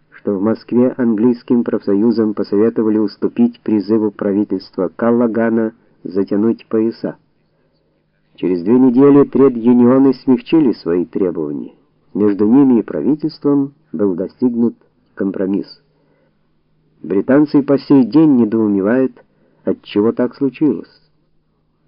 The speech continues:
Потому позвольте напомнить то, что вам должно быть известно. Оно имеет отношение к моим будущим выкладкам. Просьбу канцлера было необходимо удовлетворить,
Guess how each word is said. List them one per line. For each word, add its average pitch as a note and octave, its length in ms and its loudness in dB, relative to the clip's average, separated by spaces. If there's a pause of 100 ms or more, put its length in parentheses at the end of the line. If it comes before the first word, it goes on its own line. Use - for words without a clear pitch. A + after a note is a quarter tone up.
(140)
Потому G2+ 320 -4
позвольте B2 480 0
напомнить B2 800 0
то, C#3 280 0 (280)
что - 200 -8
вам G2 140 -2
должно G#2+ 380 -2
быть A#2+ 200 -4
известно. A2 560 -6 (800)
Оно G2 220 -4
имеет A#2 320 2
отношение A2+ 580 -2
к - 140 -14
моим G#2 260 -2
будущим G#2+ 600 -4
выкладкам. - 640 -8 (1800)
Просьбу C#3 440 2
канцлера D3+ 720 0
было A2+ 240 2
необходимо C3 640 2
удовлетворить, A#2+ 840 -2